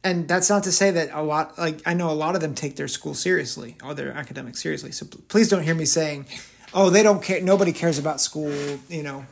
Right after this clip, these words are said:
the old Cardale Jones quote, which has been taken so out of context.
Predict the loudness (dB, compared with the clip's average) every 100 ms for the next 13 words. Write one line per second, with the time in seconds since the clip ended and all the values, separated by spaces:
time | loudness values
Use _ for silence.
0 | -12 -10 -6 -4 -4 -6 _ -8 -6 -4
1 | -6 -8 -10 -12 -12 -10 -10 -10 -10 -6
2 | -8 -10 -18 -20 -20 -20 -20 -20 _ 2
3 | 4 6 6 6 6 2 2 2 4 4
4 | 2 -2 -8 -10 -10 -12 -14 -16